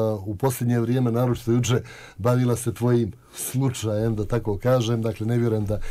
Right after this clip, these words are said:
ima ikoga od ljudi koji prate ovu emisiju da ne znaju da si juče bio u sudu za prekršaje u Podgorici po tužbi, e,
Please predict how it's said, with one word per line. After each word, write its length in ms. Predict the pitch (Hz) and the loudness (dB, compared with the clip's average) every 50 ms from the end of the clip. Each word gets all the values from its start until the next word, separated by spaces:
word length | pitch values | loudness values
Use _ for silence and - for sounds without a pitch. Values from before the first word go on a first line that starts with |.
| - - - - - | -4 -4 -6 -6 -2
ima 220 | - 123 117 120 123 | 0 2 2 4 2
ikoga 360 | 131 123 - 117 113 104 110 | 2 2 2 2 2 4 2
od 60 | 110 | 2
ljudi 240 | 107 117 123 113 110 | 4 2 2 2 2
koji 180 | 95 110 104 101 | 2 0 0 2
prate 320 | - 120 123 117 - 117 | 2 2 2 2 2 0
ovu 120 | 117 117 | 2 2
emisiju 400 | 117 117 120 120 120 - - 117 | 2 4 2 2 2 0 0 0
da 100 | 107 113 | 0 0
ne 140 | 110 113 120 | 0 2 2
znaju 300 | 117 113 123 131 127 123 123 - - - - - - - - - - | 2 2 2 2 2 0 -2 -6 -14 -12 -12 -12 -10 -10 -10 -8 -6
da 220 | 101 98 113 113 | -4 0 0 0
si 600 | 98 - - - - 117 117 117 113 113 110 101 95 - - - - - - | 0 0 -4 0 0 2 4 4 4 4 2 0 -2 -8 -18 -20 -20 -14 -8
juče 460 | 113 101 107 127 123 123 - 123 113 | -4 0 2 2 2 2 2 2 2
bio 380 | 110 101 120 120 120 113 110 92 - - - - - - - - - _ _ _ _ - | 4 4 4 4 4 4 2 0 -2 -10 -20 -20 -20 -20 -20 -20 -20 _ _ _ _ -2
u 560 | 113 110 110 110 110 110 110 110 107 104 95 82 78 - - - _ - | 0 2 4 4 4 4 4 4 2 2 0 -4 -8 -18 -20 -20 _ -12
sudu 340 | - - - 120 123 113 110 | -8 -4 0 2 2 2 2
za 160 | 104 98 107 | 0 0 -2
prekršaje 1200 | 98 - 131 131 123 - 120 - - - 113 113 110 110 110 110 110 110 110 107 104 101 98 90 82 85 - _ - | 0 0 0 0 0 -2 -4 -2 -2 0 2 2 4 4 2 2 2 2 2 2 2 0 -2 -4 -8 -12 -20 _ -10
u 300 | 95 95 98 98 92 82 - - | -8 -6 -6 -6 -6 -8 -10 -2
Podgorici 960 | - 127 135 131 131 139 143 139 139 131 127 - - - 127 135 139 135 123 - - - - - - - - - _ _ _ _ _ _ - | 0 2 2 2 4 4 4 4 2 0 0 -2 -2 0 2 2 2 2 0 -4 -10 -20 -20 -20 -20 -20 -20 -20 _ _ _ _ _ _ -6
po 540 | - 127 131 131 131 127 127 123 120 113 - - - _ _ _ _ - - - - - - _ _ | -2 2 2 4 4 4 4 2 2 0 -2 -8 -20 _ _ _ _ -20 -20 -20 -20 -20 -20 _ _
tužbi, 880 | - 143 156 151 131 113 107 98 123 131 127 123 120 117 117 113 107 | 0 2 2 2 2 0 -2 0 2 4 4 4 4 4 2 2 0
e, 60 | 101 | -2